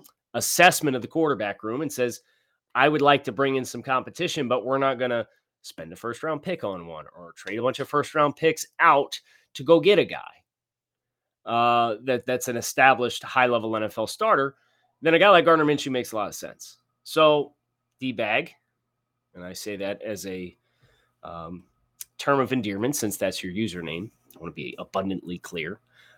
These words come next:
I think you're on the right track there with something, depending on what the evaluation of the quarterback room looks like for whoever they end up bringing in. Uh, another quarterback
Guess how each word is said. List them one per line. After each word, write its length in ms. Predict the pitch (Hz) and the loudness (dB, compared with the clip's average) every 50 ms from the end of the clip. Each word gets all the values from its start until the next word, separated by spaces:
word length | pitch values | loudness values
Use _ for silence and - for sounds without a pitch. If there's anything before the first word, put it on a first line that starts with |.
| _ _ _ | _ _ _
I 160 | - 104 110 | -6 -4 0
think 160 | - 160 160 | 0 0 4
you're 120 | 160 170 | 6 6
on 60 | 170 160 | 6 6
the 40 | |
right 180 | 151 156 156 151 | 8 6 6 6
track 300 | 151 - 160 156 151 - | 6 6 6 6 6 6
there 160 | - 135 123 | 2 2 2
with 80 | 120 120 | 2 0
something, 340 | - - 131 123 - 135 120 | 0 0 0 0 0 -4 -4
depending 360 | - - - 143 139 135 131 | -2 2 4 4 4 6 4
on 80 | 127 | 4
what 140 | 127 123 123 | 4 2 2
the 100 | - 120 | 2 -2
evaluation 560 | 110 104 117 113 113 104 104 101 95 - 101 | 2 2 2 2 2 2 -2 -4 -4 -6 -10
of 40 | 92 | -12
the 40 | - | -8
quarterback 360 | - 104 95 90 95 92 - | -8 -8 -4 -4 -6 -6 -6
room 140 | 98 95 92 | -8 -8 -8
looks 160 | 90 90 - | -8 -10 -8
like 160 | 85 85 87 | -10 -10 -10
for 140 | - - 82 | -10 -14 -14
whoever 260 | 80 87 87 85 82 | -12 -12 -12 -12 -12
they 160 | 82 82 82 80 | -12 -12 -12 -12
end 120 | 73 76 | -12 -12
up 100 | 80 - | -14 -14
bringing 260 | - 82 85 71 62 | -14 -14 -14 -14 -16
in. 80 | 57 50 _ _ _ _ _ _ _ _ _ _ _ _ _ | -18 -20 _ _ _ _ _ _ _ _ _ _ _ _ _
Uh, 160 | 107 120 101 107 | 2 4 6 8
another 280 | 156 160 208 233 233 | 10 10 10 10 10
quarterback 800 | 226 - - 190 247 269 277 269 - 214 180 170 165 175 170 | 6 2 -2 4 4 6 6 6 8 8 8 8 8 4 2